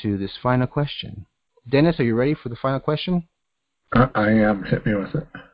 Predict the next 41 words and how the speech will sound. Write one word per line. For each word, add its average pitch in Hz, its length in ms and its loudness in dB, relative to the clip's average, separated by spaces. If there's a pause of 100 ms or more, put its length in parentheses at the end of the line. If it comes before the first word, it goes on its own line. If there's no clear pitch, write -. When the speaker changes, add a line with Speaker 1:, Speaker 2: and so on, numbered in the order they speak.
Speaker 1:
You 139 180 -10
know 143 220 -4
life 117 320 -6
has 120 200 -6
its 110 200 -16
ups - 260 -12
and 120 140 -6
downs, 87 380 -10 (280)
and 131 180 -4
like 127 240 -2
any 143 240 -4
great 131 280 -2
book, 101 260 -6 (460)
there's 113 180 -8
chapters, 117 800 -6 (140)
you 117 80 -14
know, 110 100 -8
one, 107 160 -6
two, 110 180 -6
three, 107 200 -4
four, 131 320 -6
and 117 140 2
no 147 120 4
one 151 300 2
chapter 143 380 -2
is 101 80 -4 (440)
bigger 113 180 0
than 107 120 0
the 104 80 0
other. 95 320 -2 (500)
But 139 60 2
when 151 160 6
you 135 180 0
look 190 260 0
at 87 180 -4
it 87 160 -10 (720)
from 107 220 2
the 127 200 -4
end 139 160 2
of 131 60 0
the, 123 200 0